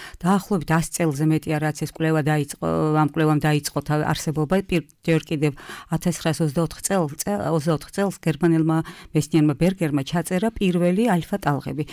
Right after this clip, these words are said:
ტალღები, რომელიც ყველაზე დამახასიათებელია ჯანმრთელი ადამიანის ტვინის ელექტრონული აქტივობისათვის.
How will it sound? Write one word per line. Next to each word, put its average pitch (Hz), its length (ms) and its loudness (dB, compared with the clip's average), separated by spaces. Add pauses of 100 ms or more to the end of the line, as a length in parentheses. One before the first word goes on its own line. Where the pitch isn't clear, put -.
(160)
ტალღები, 202 400 2
რომელიც 208 320 4
ყველაზე 165 360 2
დამახასიათებელია 156 880 0
ჯანმრთელი 180 480 0
ადამიანის 156 520 2 (280)
ტვინის 185 380 4 (220)
ელექტრონული 165 600 4
აქტივობისათვის. 147 800 -2